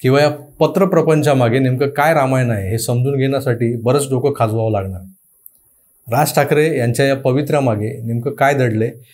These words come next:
हे तुम्हाला तरी कळलंय का? जर काही अंदाज आला असेल, तर मला कमेंटच्या माध्यमातून जरूर कळवा.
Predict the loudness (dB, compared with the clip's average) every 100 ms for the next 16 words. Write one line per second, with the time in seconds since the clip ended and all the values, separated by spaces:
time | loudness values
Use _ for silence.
0 | _ -4 -2 0 2 2 2 0 2 2
1 | 2 0 -2 -10 -20 _ _ _ _ _
2 | _ -6 0 2 4 2 2 2 2 2
3 | -2 -4 -6 -4 -2 -2 -2 0 0 0
4 | 0 0 0 -2 -2 -2 0 -2 -2 -2
5 | -2